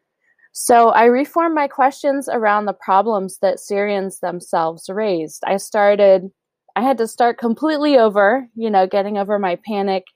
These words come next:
and just sit down with people and say, you know, "What are your problems?" And let them define them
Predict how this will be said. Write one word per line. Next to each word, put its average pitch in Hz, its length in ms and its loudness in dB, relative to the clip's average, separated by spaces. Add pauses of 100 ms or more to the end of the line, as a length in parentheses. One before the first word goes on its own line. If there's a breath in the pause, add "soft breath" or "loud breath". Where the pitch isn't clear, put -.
and 202 160 -4
just 208 420 -6 (720 soft breath)
sit 294 240 -6
down 262 240 4
with 254 140 -2
people 202 300 -6
and 196 180 -6
say, 190 440 -2 (1300)
you 233 80 -8
know, 220 140 2
"What 226 180 2
are 247 60 4
your 247 180 2
problems?" 190 720 -8 (560)
And 214 160 -2
let 247 220 4
them 226 220 2
define 196 580 -4
them 175 400 -10